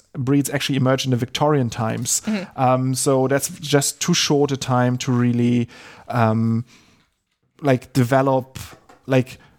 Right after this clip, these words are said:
Speaker 1: go beyond the, the aesthetics of the dog breeds,
Speaker 2: Mm-hmm.
Speaker 1: um, uh, and then have, like, most of the behavioral genetic makeup is made up before they started breeding dogs into certain categories.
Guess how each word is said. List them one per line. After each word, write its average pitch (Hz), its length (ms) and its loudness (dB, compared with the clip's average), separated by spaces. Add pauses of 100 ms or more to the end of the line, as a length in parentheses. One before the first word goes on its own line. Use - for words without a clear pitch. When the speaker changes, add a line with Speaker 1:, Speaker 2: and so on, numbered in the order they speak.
(640)
Speaker 1:
go 165 240 2
beyond 156 480 0
the, 135 180 2
the 127 160 -4
aesthetics - 540 0
of - 220 -4
the 120 60 -8
dog 120 300 0
breeds, 117 460 -4
Speaker 2:
Mm-hmm. 190 100 -4
Speaker 1:
um, 120 360 0
uh, 120 320 0
and 123 180 2
then 127 160 2
have, 131 340 0
like, 131 160 2
most 147 280 2
of 131 100 -6
the 127 60 -2
behavioral 127 880 2
genetic 123 480 0
makeup 120 460 2
is 127 200 0
made 123 240 0
up 120 220 -2
before 139 400 0
they 127 100 0
started 120 380 0
breeding 120 320 0
dogs 120 340 0
into 120 140 -6
certain 123 260 -2
categories. 123 600 -8